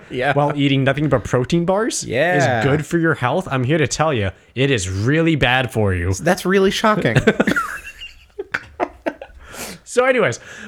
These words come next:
Speaker 2: so we wake up and we're just so happy and bright-eyed and bushy-tailed. It's just,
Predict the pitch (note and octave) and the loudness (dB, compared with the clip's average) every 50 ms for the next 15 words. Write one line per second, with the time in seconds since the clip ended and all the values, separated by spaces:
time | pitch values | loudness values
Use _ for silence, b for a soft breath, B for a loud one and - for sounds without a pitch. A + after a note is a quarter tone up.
0 | G3+ F3 D3+ - - G#3 G3 F#3+ F3+ - B B F#3 B D#3+ F#3 F3+ D#3+ E3+ A3+ | -16 -14 -8 -2 0 2 2 2 0 -2 B B -10 B 0 0 0 2 0 0
1 | B3+ - - G3 G#3 - - C3 C3+ C3+ B2 B2+ A#2 - - - F3 F3 - - | -2 -2 -2 -2 -2 -2 -2 0 0 2 2 0 0 -2 -2 0 0 0 0 0
2 | - E3 E3 D#3+ - F3 E3 D3+ C3 A2+ G2 B2+ C#3 C#3+ C#3+ C#3+ C#3 C#3 C3 B2 | 0 0 -2 0 -2 -2 0 0 0 0 0 0 0 0 2 0 2 2 2 2
3 | G#2+ B2 A#2 - B2+ A2+ - A#2+ A2+ G#2+ A2 G#2 G#2 G2 - F#2+ - | 2 0 0 -2 -4 -4 -2 -2 0 0 0 -2 -4 -6 -6 -8 -12